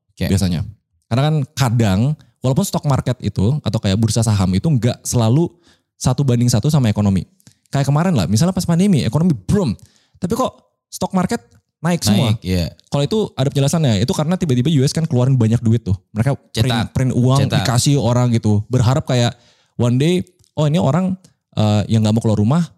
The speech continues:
Speaker 2: biar tetap keluarin duit
Speaker 1: Yoi,
Speaker 2: gitu.
Speaker 1: spending.
Speaker 2: Biar ekonominya berputar
Speaker 1: Putar
Speaker 2: gitu."
Speaker 1: terus.
Speaker 2: Eh tapi banyak mereka taruh di stock market.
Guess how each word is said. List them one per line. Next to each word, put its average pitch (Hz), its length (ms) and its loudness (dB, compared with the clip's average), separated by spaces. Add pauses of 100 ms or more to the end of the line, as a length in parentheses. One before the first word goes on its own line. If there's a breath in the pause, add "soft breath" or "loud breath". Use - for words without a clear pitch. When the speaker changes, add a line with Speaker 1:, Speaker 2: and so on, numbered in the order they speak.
(440)
Speaker 2:
biar 123 260 0
tetap - 340 -6 (340)
keluarin 117 300 0
duit 143 200 2
Speaker 1:
Yoi, 107 200 -2
Speaker 2:
gitu. 95 80 0
Speaker 1:
spending. 101 320 0
Speaker 2:
Biar 151 160 -2
ekonominya 131 580 2
berputar 107 420 -2
Speaker 1:
Putar - 60 0
Speaker 2:
gitu." 101 200 0
Speaker 1:
terus. - 80 -2 (320 soft breath)
Speaker 2:
Eh - 100 -4
tapi 170 160 0
banyak 117 240 2
mereka 101 260 0
taruh 123 200 -2
di 160 140 0
stock - 240 -4
market. 170 300 -2